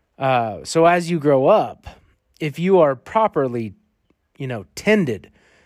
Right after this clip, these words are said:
by, by the father and the mother, you end up with both of them inside you. Your father shapes your mind and your mother shapes your soul.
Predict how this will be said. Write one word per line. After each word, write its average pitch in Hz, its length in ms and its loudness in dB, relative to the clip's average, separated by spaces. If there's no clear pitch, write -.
by, 120 720 -2
by 139 300 0
the 139 140 -4
father 139 460 0
and 123 140 -4
the 120 60 -4
mother, 123 480 -2
you 143 200 -2
end 160 140 2
up 143 140 0
with 104 220 -8
both 143 320 0
of 120 140 -6
them 117 360 -6
inside 113 580 -4
you. 90 260 -18
Your 139 260 2
father 151 400 0
shapes 139 360 -6
your 120 80 -4
mind 135 460 -2
and 123 180 -6
your 123 120 -4
mother 117 340 -2
shapes 110 500 -6
your 104 100 -8
soul. 113 800 -6